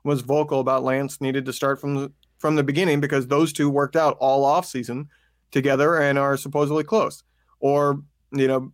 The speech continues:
it, it's something else that he did that Kyle didn't like. The fact is, he's one of your best wide receivers, and he shows it when he actually gets a rare opportunity. So you deciding that playing time is the punishment that he gets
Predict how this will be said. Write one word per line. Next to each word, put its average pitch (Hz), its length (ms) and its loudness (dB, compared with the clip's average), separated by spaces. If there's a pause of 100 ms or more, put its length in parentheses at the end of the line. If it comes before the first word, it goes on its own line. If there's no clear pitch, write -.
(160)
it, 147 260 0
it's 147 200 0
something 160 380 0
else 156 220 0
that 143 100 -2
he 151 160 0
did 143 220 0
that 135 100 -2
Kyle 131 280 0
didn't 127 240 -4
like. 135 220 -2 (240)
The 131 100 -2
fact 156 340 0
is, 160 260 2
he's 131 160 -2
one 139 160 0
of 139 60 0
your 135 100 2
best 135 280 0
wide 135 200 2
receivers, 143 480 0
and 123 120 -2
he 123 60 -2
shows 160 380 2
it 123 140 -2 (280)
when 147 120 0
he 151 80 4
actually 143 400 0
gets 143 200 -2
a 139 60 0
rare 135 300 0
opportunity. 147 720 -2 (240)
So - 140 -2
you 165 320 2
deciding 147 520 2
that 131 220 0
playing 160 400 0
time 139 300 -2
is 123 80 -4
the 131 100 -2
punishment 147 540 -2
that 123 120 -2
he 131 140 0
gets 151 540 -2